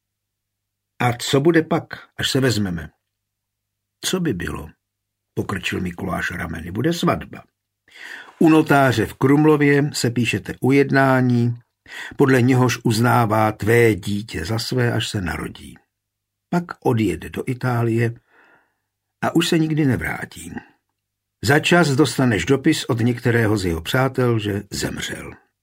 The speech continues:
Budeš vdova a naše dítě nebude bastard." Nikdo nemůže zpochybnit, že by nebylo Mateovo. Když maloval portrét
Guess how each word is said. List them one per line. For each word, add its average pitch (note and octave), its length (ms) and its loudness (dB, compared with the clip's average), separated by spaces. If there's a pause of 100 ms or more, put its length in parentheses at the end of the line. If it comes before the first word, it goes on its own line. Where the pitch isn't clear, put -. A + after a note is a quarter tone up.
Budeš - 360 -8
vdova C3 580 -2 (680)
a G2 180 -4
naše A#2+ 440 -2
dítě F#2+ 460 -8
nebude F2+ 440 -6
bastard." - 560 -10 (1400)
Nikdo G3 400 4
nemůže F3 420 4
zpochybnit, E2+ 760 -4
že F2 220 -6
by F2 300 -8 (140)
nebylo B2+ 540 4
Mateovo. E2 680 -6 (880)
Když A2 340 0
maloval C#3+ 440 2
portrét C3 640 -2